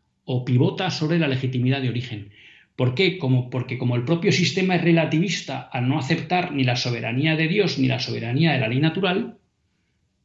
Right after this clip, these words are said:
¿qué es bueno y qué es malo? No tenemos un elemento objetivo para definirlo. Y por tanto nadie le puede acusar al gobernante de que eso que está haciendo es malo,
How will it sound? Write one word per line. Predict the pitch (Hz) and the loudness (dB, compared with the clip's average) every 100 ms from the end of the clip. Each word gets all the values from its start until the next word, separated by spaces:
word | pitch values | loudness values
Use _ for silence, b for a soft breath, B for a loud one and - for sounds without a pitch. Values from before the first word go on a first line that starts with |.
| _ _ _ | _ _ _
¿qué | 202 | 4
es | 196 139 | 6 4
bueno | 151 143 127 | 2 2 0
y | 120 | -2
qué | 123 | -6
es | 107 | -8
malo? | 104 98 98 _ _ _ _ _ _ _ _ _ _ _ _ _ _ _ _ _ _ _ _ _ _ _ | -8 -10 -14 _ _ _ _ _ _ _ _ _ _ _ _ _ _ _ _ _ _ _ _ _ _ _
No | 135 151 | -2 2
tenemos | 175 180 165 | 2 2 0
un | 160 | 0
elemento | 151 143 156 165 147 | 0 2 0 -2 -4
objetivo | 135 - 127 127 117 - | -10 -6 -2 -2 -2 -4
para | - 123 117 | -4 -4 -4
definirlo. | 117 131 110 101 - - _ _ _ _ _ _ _ _ - - | -6 -4 -4 -6 -14 -20 _ _ _ _ _ _ _ _ -20 -6
Y | 151 | -2
por | 135 127 | 2 2
tanto | 185 175 190 | 2 2 4
nadie | 175 185 180 180 | 6 6 4 2
le | 175 | 2
puede | 170 180 175 | 0 -2 -2
acusar | 170 160 175 160 | -2 0 2 2
al | 127 | 4
gobernante | 131 185 202 202 196 190 190 196 | 2 2 2 2 0 0 0 0
de | 147 135 | 2 0
que | 135 | 2
eso | 131 - 175 - - _ - | 0 -2 -6 -8 -20 _ -8
que | 131 | -4
está | 156 | -2
haciendo | 131 160 160 | 0 2 2
es | 135 | 2
malo, | 120 104 95 | 0 -2 -6